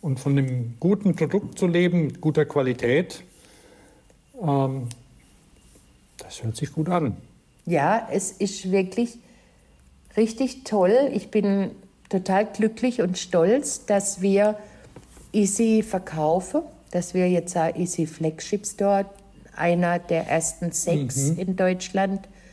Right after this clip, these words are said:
Speaker 2: geworden sind und der einzige in ganz Süddeutschland tatsächlich. Und, ähm, es macht einfach Spaß, so ein tolles Produkt zu verkaufen.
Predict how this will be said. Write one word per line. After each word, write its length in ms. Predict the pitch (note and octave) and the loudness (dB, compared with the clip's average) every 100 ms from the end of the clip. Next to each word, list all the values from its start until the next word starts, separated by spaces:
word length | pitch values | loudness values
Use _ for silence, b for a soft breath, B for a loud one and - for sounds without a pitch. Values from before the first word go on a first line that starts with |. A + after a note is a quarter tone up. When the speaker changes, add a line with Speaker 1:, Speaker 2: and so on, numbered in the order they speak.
| B B B B - | B B B B -6
Speaker 2:
geworden 320 | - F#3 F#3+ | 0 2 2
sind 520 | F#3 G#3+ G#3 G3+ G3+ | 2 2 4 2 0
und 380 | - E3+ D#3+ D#3+ - - - | -2 0 -2 -4 -10 -20 -4
der 120 | A3+ | -2
einzige 420 | C#3 C#3+ F3+ G#3 G#3 | 0 0 0 0 0
in 140 | F3+ | 2
ganz 300 | E3 D#3+ D#3+ | 0 0 0
Süddeutschland 720 | F3+ F3 F#3 F#3+ - G3 F#3+ | -2 0 -2 -2 -2 -2 -2
tatsächlich. 800 | G3 F#3+ - G3+ F#3+ A3 A3+ - - b b b b b b b b - C4+ | -4 -4 -2 -4 -4 -6 -6 -8 -20 b b b b b b b b -16 -4
Und, 460 | - F3+ F3 E3+ E3 | 2 2 4 0 2
ähm, 460 | E3+ E3+ E3 E3 E3+ - - - _ _ _ _ _ _ _ _ _ _ - | 4 4 2 -2 -4 -14 -20 -20 _ _ _ _ _ _ _ _ _ _ -8
es 180 | D#3+ D#3 | -6 -2
macht 340 | D3 D#3+ - - - - | 0 -2 -6 -18 -10 0
einfach 340 | D#3 D#3+ F3+ - - _ _ - | 0 0 -4 -4 -20 _ _ -16
Spaß, 680 | - - - D#3 G#3 - - - | -14 -12 -8 -6 -4 -6 -8 -14
so 280 | - - F3 | -6 0 2
ein 120 | D#3+ | 0
tolles 400 | - F3 D3 D3+ | 0 0 2 -2
Produkt 460 | - D3+ D3+ D3 - | -4 -4 -4 -8 -10
zu 100 | D3 | -10
verkaufen. 680 | - C3 - C#3 C3 - | -8 -12 -10 -10 -10 -12